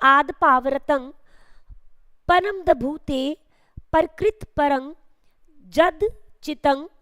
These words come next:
ਸਰਬਕਦੰ", ਠੀਕ ਹੈ। ਔਰ ਦੂਸਰਾ, "ਅੰਤ ਕਾਲ ਜੋ ਲਕਸ਼ਮੀ ਸਿਮਰੈ ਐਸੀ ਚਿੰਤਾ ਮੈਂ ਜੇ ਮਰੈ ਸਰਪ ਜੋਨ ਵਲ ਵਲ ਔਤਰੈ", ਠੀਕ ਹੈ।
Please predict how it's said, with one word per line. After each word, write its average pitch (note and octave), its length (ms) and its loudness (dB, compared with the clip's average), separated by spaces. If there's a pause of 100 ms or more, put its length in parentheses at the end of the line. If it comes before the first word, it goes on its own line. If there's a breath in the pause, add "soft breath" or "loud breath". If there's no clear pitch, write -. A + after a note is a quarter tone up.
(100)
ਸਰਬਕਦੰ", B3 720 -4 (200)
ਠੀਕ D4+ 240 -4
ਹੈ। D#4+ 100 4 (160)
ਔਰ D4 100 -2
ਦੂਸਰਾ, C4+ 540 -2 (640 soft breath)
"ਅੰਤ E4+ 240 -4
ਕਾਲ D4 340 0
ਜੋ D#4+ 160 -8
ਲਕਸ਼ਮੀ C#4+ 420 -8
ਸਿਮਰੈ C4 440 -4 (680)
ਐਸੀ D#4+ 400 0
ਚਿੰਤਾ D#4 480 0
ਮੈਂ D4 300 -2
ਜੇ D4 240 -4
ਮਰੈ A#3+ 340 -4 (420 soft breath)
ਸਰਪ E4+ 520 2
ਜੋਨ C4+ 400 -4
ਵਲ C#4 340 -2
ਵਲ C#4+ 280 -2 (260)
ਔਤਰੈ", A3+ 440 -4 (480)
ਠੀਕ E4 240 0
ਹੈ। F4 120 6